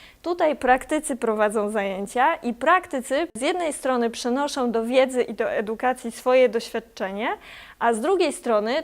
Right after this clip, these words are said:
to, co, y, tworzą poprzez naukę, różne koncepcje i teorie, sprawdzają w praktyce w przemyśle.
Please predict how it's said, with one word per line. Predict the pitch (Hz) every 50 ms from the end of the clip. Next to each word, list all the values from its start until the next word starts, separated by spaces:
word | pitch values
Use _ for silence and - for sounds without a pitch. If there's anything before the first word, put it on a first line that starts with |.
| - _
to, | - 311 370 359
co, | 359 - 302 285 285 277 269 254 - - - 233 226
y, | 220
tworzą | 226 - - 311 339 320 277 269 240 220 214 214 220 233 - - _
poprzez | 262 269 262 262 - 269 247 247 - - 180 233 226
naukę, | 240 254 240 226 220 214 - 277 277
różne | 311 311 277 262 269 254 247
koncepcje | - 247 240 233 - 277 262 262 269 - - 247
i | 208 - 220
teorie, | - 226 202 202 208 208 254 311 359 381
sprawdzają | - - - 269 262 247 247 269 294 294 294 277
w | 269 277
praktyce | - 277 269 269 262 - - 262 240 - - 247 247 247 247 240 -
w |
przemyśle. | - - - - 247 233 226 202 196 - - - - -